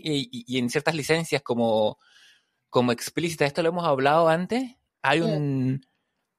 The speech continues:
Speaker 1: la primera vez que, en la primera escena en que el Matthew Broderick está describiendo el personaje de la Reese Witherspoon, eh, empieza a hablar de ella, dice que es muy petulante, que es de esta forma, y corta a su amigo el profesor diciendo,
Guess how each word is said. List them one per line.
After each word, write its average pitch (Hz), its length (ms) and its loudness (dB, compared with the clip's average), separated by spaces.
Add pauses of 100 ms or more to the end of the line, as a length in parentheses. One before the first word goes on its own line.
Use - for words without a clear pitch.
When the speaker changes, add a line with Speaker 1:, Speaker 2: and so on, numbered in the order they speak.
(280)
Speaker 1:
la 131 140 0
primera 143 300 0
vez 190 120 -4
que, 180 320 -4
en 135 80 0
la 135 60 6
primera 135 260 0
escena 156 360 -2
en 113 60 -2
que - 80 -2
el 110 60 0
Matthew 123 220 -2
Broderick 120 340 2
está 123 240 0
describiendo 123 560 0
el - 60 -12
personaje 113 420 -6
de 107 80 2
la 107 60 -2
Reese 110 200 -2
Witherspoon, 120 520 4 (520)
eh, 117 340 4
empieza 123 260 -4
a - 20 0
hablar 123 160 0
de 165 220 0
ella, 143 300 2
dice 123 200 -6
que - 80 -10
es - 80 -10
muy 117 100 -8
petulante, 131 1000 0
que 120 60 -6
es 120 40 -4
de 123 40 -6
esta 120 180 -6
forma, 147 600 2 (100)
y 120 180 -16
corta 302 420 0
a 165 460 0 (500)
su - 220 0
amigo 156 160 2
el 170 80 0
profesor 165 500 2
diciendo, 151 640 -2